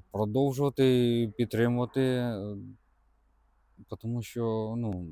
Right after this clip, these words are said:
це дуже н-, необхідно, та. Нам без їхньої підтримки тут на фронті, ну, дуже важко.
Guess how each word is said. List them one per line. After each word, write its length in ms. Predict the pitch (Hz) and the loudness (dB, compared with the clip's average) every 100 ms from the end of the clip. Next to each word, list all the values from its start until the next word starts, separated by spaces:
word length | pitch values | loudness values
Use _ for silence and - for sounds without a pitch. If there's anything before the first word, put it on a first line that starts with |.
| 78 - - - - - - _ | -14 -20 -20 -20 -20 -20 -20 _
це 360 | - 123 110 | -4 -2 -2
дуже 280 | 104 131 117 | -4 -6 -4
н-, 300 | 107 101 104 | -4 -2 -4
необхідно, 840 | 101 104 110 - - 90 95 90 85 | -4 -4 -4 -6 -8 -8 -6 -8 -10
та. 240 | 90 80 76 76 - _ _ _ _ _ - - - 80 | -12 -12 -14 -18 -20 _ _ _ _ _ -20 -20 -20 -4
Нам 440 | 110 143 147 131 110 | 0 2 2 -2 0
без 260 | 123 110 | 0 0
їхньої 280 | 120 - 110 | -4 -6 -6
підтримки 840 | - - 101 98 95 95 90 87 78 69 71 71 - | -8 -8 -6 -6 -6 -8 -6 -6 -10 -14 -20 -20 -18
тут 180 | 98 | -14
на 100 | 101 | -12
фронті, 420 | 95 101 95 82 78 78 | -12 -12 -14 -14 -20 -16
ну, 160 | 98 85 110 | -16 -10 -4
дуже 240 | 120 107 | -2 -2
важко. 420 | 98 92 - _ | -2 -2 -4 _